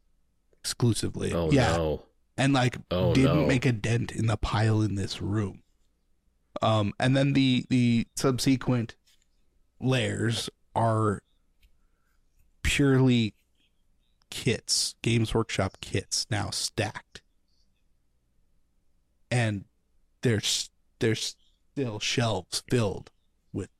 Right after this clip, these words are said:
Speaker 1: kits and crap.
Speaker 2: That's a problem you wanna
Speaker 1: I
Speaker 2: have.
Speaker 1: mean, I like it. Don't get me wrong. I open it and I feel real good. Like, it looks
Speaker 2: Uh-huh.
Speaker 1: good.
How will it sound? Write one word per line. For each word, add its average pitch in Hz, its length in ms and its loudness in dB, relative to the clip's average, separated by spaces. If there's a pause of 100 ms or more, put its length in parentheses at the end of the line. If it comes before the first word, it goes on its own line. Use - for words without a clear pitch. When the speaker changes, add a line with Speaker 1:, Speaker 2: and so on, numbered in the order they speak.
(120)
Speaker 1:
kits - 520 -8
and - 180 -20 (720)
crap. - 420 -6 (380)
Speaker 2:
That's 78 180 -4
a 82 60 -2
problem 87 480 -2
you 76 120 0
wanna 117 260 -2
Speaker 1:
I 135 80 0
Speaker 2:
have. 156 180 4
Speaker 1:
mean, 151 380 2
I 110 160 -4
like 123 400 0
it. - 300 -8 (760)
Don't 131 200 2
get 123 120 4
me 113 100 0
wrong. 107 320 0
I 104 100 -2
open 165 380 2
it 101 180 -4
and 117 100 -2
I 120 60 -2
feel 110 260 -2
real 120 280 2
good. 107 380 -4 (880)
Like, 104 100 -4
it 143 100 4
looks 120 340 0
Speaker 2:
Uh-huh. 76 140 -2
Speaker 1:
good. 101 300 -2